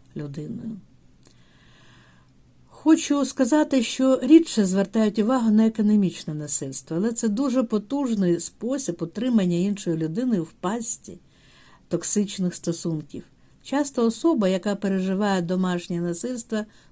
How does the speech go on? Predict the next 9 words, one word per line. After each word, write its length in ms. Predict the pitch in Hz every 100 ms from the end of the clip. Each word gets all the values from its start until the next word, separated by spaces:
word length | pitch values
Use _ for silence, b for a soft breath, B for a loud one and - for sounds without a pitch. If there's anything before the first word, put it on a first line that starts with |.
| -
дуже 240 | 269 277
стурбована 960 | 269 - 277 233 170 185 175 175 175 170 b b
нездатністю 840 | 170 170 175 233 240 180 - - - - - 139
забезпечувати 960 | 180 190 175 190 226 233 - 202 196
себе 340 | 190 220 233 302
та 160 | 202
своїх 340 | 175 196 214 208 b b b b
дітей 400 | 180 196 202 269
фінансово, 800 | 233 247 214 170 143 - 143 127